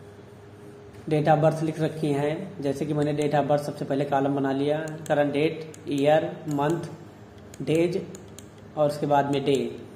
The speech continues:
इस प्रकार के कॉलम बना लिए हैं। उसके बाद में मैंने कुछ date of birth लिख ली हैं,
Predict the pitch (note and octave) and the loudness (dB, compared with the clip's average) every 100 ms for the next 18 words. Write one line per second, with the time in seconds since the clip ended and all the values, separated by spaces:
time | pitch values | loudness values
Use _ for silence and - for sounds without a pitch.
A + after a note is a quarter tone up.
0 | - - - D#3+ D3+ D#3+ D#3+ F3 D3+ D#3+ | -20 -20 -12 -6 -2 2 4 4 4 4
1 | D3 C#3 D#3+ D#3 D#3+ C#3+ E3 F#3+ - - | 4 2 4 2 2 0 -2 -4 -8 -12
2 | - - D#3 D#3 D#3 D3 D#3 F#3+ - - | -12 -4 4 6 6 4 0 -2 -6 -14
3 | - - - - - - - D#3 D#3+ D#3 | -18 -20 -20 -20 -20 -18 -4 0 2 0
4 | D3+ D#3 D#3 D3+ D3+ D3+ D#3+ C#3+ D#3 D3+ | 0 2 6 6 6 4 2 2 2 2
5 | D#3 | 0